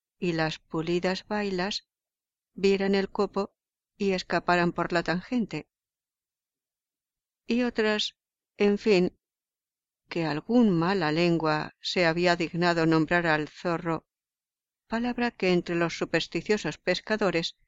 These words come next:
es venero de maleficios y desventuras, y no era posible, por tal causa, pescar ni siquiera un mal catarro.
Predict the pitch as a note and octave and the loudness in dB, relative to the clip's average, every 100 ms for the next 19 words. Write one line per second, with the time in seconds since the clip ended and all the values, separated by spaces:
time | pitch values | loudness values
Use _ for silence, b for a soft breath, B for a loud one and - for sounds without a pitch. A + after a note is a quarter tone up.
0 | _ _ _ _ _ - A#3 B3 - F3 | _ _ _ _ _ -2 -2 -2 -2 0
1 | E3+ G3 F#3 E3 E3 E3 E3 D#3+ D#3+ - | 2 2 4 2 4 4 4 0 -4 -2
2 | F#3+ F3 - D#3+ - E3 E3 - E3 D3+ | -2 -2 -2 -4 -4 -4 -4 -2 -4 -2
3 | E3 E3 - _ _ _ _ _ _ _ | -4 -2 -4 _ _ _ _ _ _ _
4 | _ _ _ _ _ _ _ - E3 D#3 | _ _ _ _ _ _ _ -6 0 0
5 | F3 G3+ G3 F#3 F3+ A3 G3+ F#3+ F#3 - | 0 -2 -4 -4 -4 -2 0 0 -4 -8
6 | _ _ - E3+ E3+ - G3 G3 G#3 F#3+ | _ _ -4 -4 -4 -4 -2 -2 -2 -2
7 | F3+ G3 - _ _ _ _ _ - G#3 | -2 -6 -6 _ _ _ _ _ -2 0
8 | F#3 - A#3 G#3+ G3+ F#3+ F3 - E3+ - | 0 -4 -2 -2 -2 0 -2 -2 -6 -4
9 | F3+ E3+ D#3+ D#3+ F3+ E3+ E3 D#3+ - D#3 | -4 0 0 0 0 0 -2 -4 -8 -14
10 | D#3 D#3 - E3+ | -12 -16 -16 -18